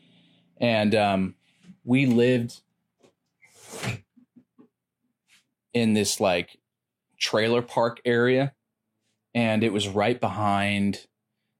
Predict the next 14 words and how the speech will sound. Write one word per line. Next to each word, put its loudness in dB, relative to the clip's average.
a, 2
uh, -2
like, -4
this -6
huge, 2
like, -2
empty -2
lot. -2
And 0
my 0
cousin 0
and 0
I -2
found -2